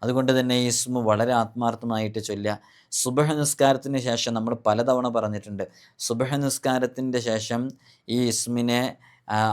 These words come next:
അവൻ്റെ നെഞ്ചിൽ വലതു കൈ വെച്ചുകൊണ്ട് യാ ഫത്താഹു യാ അല്ലാ എന്നുള്ളത്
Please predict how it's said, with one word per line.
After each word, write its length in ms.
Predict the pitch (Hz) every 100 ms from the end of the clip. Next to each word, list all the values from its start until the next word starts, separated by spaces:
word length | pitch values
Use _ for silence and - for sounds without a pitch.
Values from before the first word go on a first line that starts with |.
| 90
അവൻ്റെ 360 | 107 113 120 127 117
നെഞ്ചിൽ 400 | 107 110 127 131 117
വലതു 280 | 104 113 123
കൈ 120 | 127 127 120
വെച്ചുകൊണ്ട് 500 | 113 120 113 110 110 107 _ _ -
യാ 140 | 92 120 123
ഫത്താഹു 440 | 113 120 113 107 107
യാ 80 | 104 107
അല്ലാ 240 | 107 104 107
എന്നുള്ളത് 320 | 104 101 101